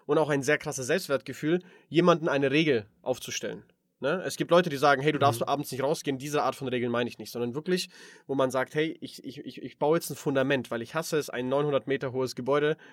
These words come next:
Speaker 1: auf einem, auf einem, auf einem, auf einem, äh, Sandboden zu bauen oder auf einem
Speaker 2: Sandboden, ja.
Speaker 1: oder auf, oder auf, oder auf einem Schlammboden, ja. Ich will ein Fundament, weil darauf kann ich, kann ich Imperien bauen, ja. Und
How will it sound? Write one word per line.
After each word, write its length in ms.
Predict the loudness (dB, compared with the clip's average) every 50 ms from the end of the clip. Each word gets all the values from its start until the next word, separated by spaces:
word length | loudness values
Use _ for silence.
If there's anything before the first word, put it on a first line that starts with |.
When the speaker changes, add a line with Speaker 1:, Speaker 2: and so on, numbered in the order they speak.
| -20 -10 _
Speaker 1:
auf 160 | -4 -4 -2
einem, 240 | -2 -2 -2 -2 -4
auf 180 | -4 -6 -4
einem, 220 | -4 -4 -4 -4 -4
auf 160 | -6 -6 -6
einem, 200 | -4 -4 -4 -4
auf 160 | -6 -8 -6
einem, 240 | -6 -4 -4 -4 -4
äh, 360 | -4 -4 -4 -4 -4 -4 -2
Sandboden 440 | 0 0 0 0 0 -2 -4 -4 -4
zu 120 | -6 -6 -4
bauen 240 | -2 -2 -2 -2
oder 200 | -2 -2 -2 -2
auf 160 | -2 -4 -6 -6
einem 160 | -6 -6 -4
Speaker 2:
Sandboden, 500 | -6 -6 -6 -8 -8 -8 -8 -10 -10 -8
ja. 60 | -4
Speaker 1:
oder 160 | 0 2 2 2
auf, 120 | 2 0
oder 240 | -2 -2 0 2 2
auf, 280 | 2 0 -2 -4 -6 -6
oder 140 | -2 -2 -2
auf 100 | -2 -2
einem 100 | -4 -6
Schlammboden, 580 | -2 -2 0 0 -2 -4 -6 -6 -6 -4 -4
ja. 160 | -4 -4 -6 -8 -12 -20 -20 _ _
Ich 140 | -12 -6 -2
will 120 | -2 -2
ein 40 | -2
Fundament, 540 | -2 -2 -2 0 2 2 2 2 2 2 0
weil 80 | 0
darauf 300 | 0 2 0 0 -2 -2
kann 180 | -6 -6 -6 -6
ich, 240 | -6 -8 -10 -12 -12
kann 160 | -10 -10 -8
ich 80 | -8 -8
Imperien 480 | -8 -4 -2 -2 0 0 -2 -4 -4
bauen, 240 | -6 -6 -6 -6 -8
ja. 100 | -8 -8
Und 60 | -10